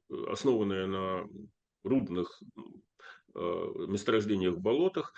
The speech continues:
э, культура. Ее, м, кочевники, э, уничтожили, экспансия, м, Чингисхана и его, м, сторонников завоевали эти территории,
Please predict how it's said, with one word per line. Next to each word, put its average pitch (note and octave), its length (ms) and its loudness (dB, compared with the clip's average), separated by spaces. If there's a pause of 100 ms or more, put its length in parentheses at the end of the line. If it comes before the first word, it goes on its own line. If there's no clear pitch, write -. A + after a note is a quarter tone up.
(320)
э, G2 360 4
культура. G2+ 460 8 (560)
Ее, F3 840 10
м, A2 280 0 (260)
кочевники, E3+ 520 12
э, - 640 4
уничтожили, B2+ 640 4
экспансия, F2+ 760 4
м, E2+ 640 -4
Чингисхана G2 640 0
и E2 240 -2
его, F2 460 2
м, E2+ 200 -8
сторонников F3 760 2
завоевали C3 580 8
эти A#2+ 160 0
территории, F#3+ 640 8